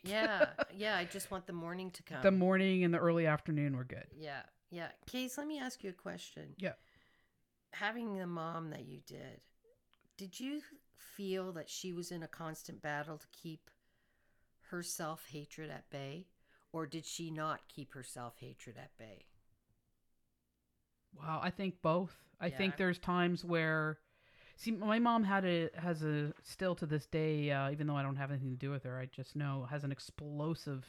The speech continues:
Speaker 2: uh, anger, rage that'll go from zero to off the charts. And she had an extreme jealousy towards people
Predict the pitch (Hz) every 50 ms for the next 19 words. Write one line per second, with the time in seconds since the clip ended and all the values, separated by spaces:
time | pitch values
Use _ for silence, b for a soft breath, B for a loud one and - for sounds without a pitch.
0 | - - _ _ _ _ _ _ _ _ _ _ - 151 143 139 - _ _ _
1 | _ _ _ _ _ _ _ _ - 165 151 156 151 143 123 127 131 - 175 151
2 | 151 143 135 131 127 127 135 - - - _ _ b b b b b b b b
3 | b b b 170 156 156 160 147 160 151 147 - - 156 147 139 147 139 127 151
4 | 156 151 160 165 165 170 165 - - 160 147 143 139 143 139 139 139 B B B
5 | B B B B B B - 175 160 156 - - - 151 - - 143 135 127 -
6 | - - - - - _ _ _ b b b b b b b b b b b b
7 | b b - 180 170 165 165 165 160 160 160 156 151 147 - _ _ _ _ _
8 | _ _ _ - - - - - 196 208 196 190 190 185 175 170 170 170 - -
9 | - 196 - - - - - - - 185 196 196 196 190 190 180 151 151 165 156
10 | 160 160 165 - - 156 139 139 135 131 127 - _ _ _ _ _ - - -
11 | 160 147 151 147 151 - - - - 156 - - 151 151 147